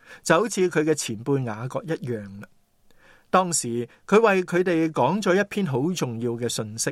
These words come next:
啊！另外呢，根據約書亞記第二十四章嘅記載啊，當約書亞年紀老邁，準備離開世界嘅時候，佢召聚以色列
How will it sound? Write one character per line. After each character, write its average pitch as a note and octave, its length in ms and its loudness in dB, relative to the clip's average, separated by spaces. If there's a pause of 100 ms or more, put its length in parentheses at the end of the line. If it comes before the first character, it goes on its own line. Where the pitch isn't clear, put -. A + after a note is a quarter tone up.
啊！ A#2 100 -14 (1040)
另 F#3 300 4
外 E3+ 260 4
呢， F#3 240 4
根 G#3 260 -2
據 F3 100 6 (100)
約 D3+ 140 4
書 F#3 240 -2
亞 C#3+ 180 2
記 C#3 180 0
第 C3+ 80 -2
二 B2 340 -2
十 B2 200 0
四 C3+ 240 2
章 D#3 160 0
嘅 C3 120 -2
記 A#2 320 -2
載 G#2+ 380 -4
啊， - 80 -20 (580)
當 F#3 280 2
約 D3+ 160 4
書 F3 460 -2
亞 C#3 280 2 (240)
年 C3 240 -2
紀 D#3+ 160 6
老 F#3 120 4
邁， A#2+ 360 0 (480)
準 A3 260 4
備 E3+ 220 2
離 C3 160 0
開 G3+ 140 2
世 F3 200 2
界 E3 120 0
嘅 D3 180 0
時 A2 180 -4
候， A2+ 200 -6 (580)
佢 D3 180 4
召 C#3 200 2
聚 B2+ 240 2
以 A#2+ 180 -4
色 E3+ 140 2
列 C#3+ 200 -2